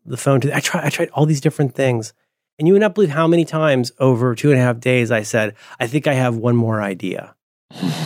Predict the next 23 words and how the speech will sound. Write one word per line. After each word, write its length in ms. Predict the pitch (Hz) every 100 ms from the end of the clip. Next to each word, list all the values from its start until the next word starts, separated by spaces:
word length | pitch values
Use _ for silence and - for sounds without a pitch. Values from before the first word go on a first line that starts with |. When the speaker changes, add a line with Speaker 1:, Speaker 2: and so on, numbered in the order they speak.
| - 123 143 131 -
Speaker 1:
To 80 | -
my 140 | 160 139
family 360 | 185 175 147
who 120 | 131
just 180 | 127 135
wants 200 | 143 123
to 80 | 135
hear 180 | 120 110
the, 180 | 107 107
the 160 | 110
new 180 | 110 110
arc 220 | 104 104
of 80 | 98
Taz. 320 | - 107 107
Speaker 2:
Mm-hmm, 640 | - 120 - 120 110 117
mm-hmm. 580 | 127 107 110 113 _ -
Speaker 1:
Um, 380 | 175 170 160 151
but 260 | 123 175 190
it 100 | 233
was, 300 | 311 - -
I 160 | 135 147
don't 220 | 139 170
know. 460 | 131 139 151 185